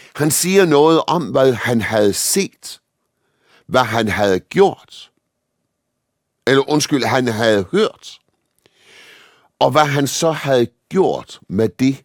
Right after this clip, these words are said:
som han havde set og hørt. Herren, han siger det sådan til Moses: "Jeg har set mit folks lidelse i Egypten,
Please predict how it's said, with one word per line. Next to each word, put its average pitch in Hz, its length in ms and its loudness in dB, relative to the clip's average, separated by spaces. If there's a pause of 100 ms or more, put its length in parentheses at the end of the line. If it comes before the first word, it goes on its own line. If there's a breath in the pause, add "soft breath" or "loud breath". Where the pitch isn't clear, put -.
som 107 240 -6
han 95 200 -4
havde 82 220 -4
set - 500 -12 (140)
og 69 100 -16
hørt. - 460 -18 (2500 loud breath)
Herren, 135 300 2
han 127 180 0
siger 160 320 0
det 123 160 -2
sådan 123 520 -2 (140)
til - 180 -6
Moses: - 760 -6 (1160 loud breath)
"Jeg 131 180 2
har 131 160 2
set 139 640 -2
mit 113 260 0
folks - 600 -6
lidelse 117 800 0 (260)
i 104 200 2
Egypten, - 520 -8